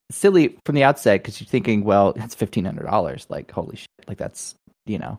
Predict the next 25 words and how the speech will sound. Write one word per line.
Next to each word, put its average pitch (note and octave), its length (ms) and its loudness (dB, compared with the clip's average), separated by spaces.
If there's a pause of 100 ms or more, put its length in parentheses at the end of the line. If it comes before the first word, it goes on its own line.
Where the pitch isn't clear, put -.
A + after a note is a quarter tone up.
(120)
that's G3 180 0
a A#2+ 60 4
decent G#2+ 480 -2 (140)
chunk F#2+ 240 -2
of F2 80 -8
change." C3 380 -4 (680)
But A#2 200 4
I'm A#2 220 2
thinking A2+ 400 2
about G2+ 520 4 (160)
all G#2 280 4
of F#2+ 160 -4
the, F#2+ 340 -4
the G2+ 140 -6
physical, G#2 760 2 (300)
the - 80 -10
physical B2+ 560 4
effort G#2 380 2
that F#2+ 120 4
went G#2+ 200 0
into A2 600 2 (180)
the, G#2+ 360 0
uh, E2+ 300 0
the G2 160 -2
appliance F#2+ 600 -4